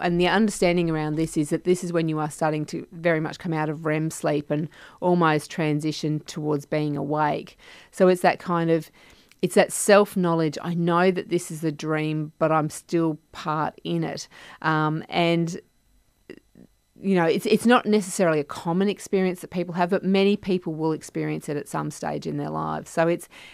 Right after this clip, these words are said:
it's, it's quite a, a, an unusual feeling, I think people would probably say. And, and interestingly, um, if that is a common experience for people, that,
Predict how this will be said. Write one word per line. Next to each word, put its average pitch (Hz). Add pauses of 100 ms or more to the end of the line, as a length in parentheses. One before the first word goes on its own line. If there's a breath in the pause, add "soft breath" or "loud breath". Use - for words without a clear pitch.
it's, 180
it's 180
quite 180
a, 156 (120)
a, 151
an 180
unusual 196
feeling, 151
I 156
think 156
people 160
would 151
probably 160
say. 147 (420 soft breath)
And, 180
and 185
interestingly, 165 (400 soft breath)
um, 151
if 180
that 190
is 226
a -
common 185
experience 151
for -
people, 160
that, 160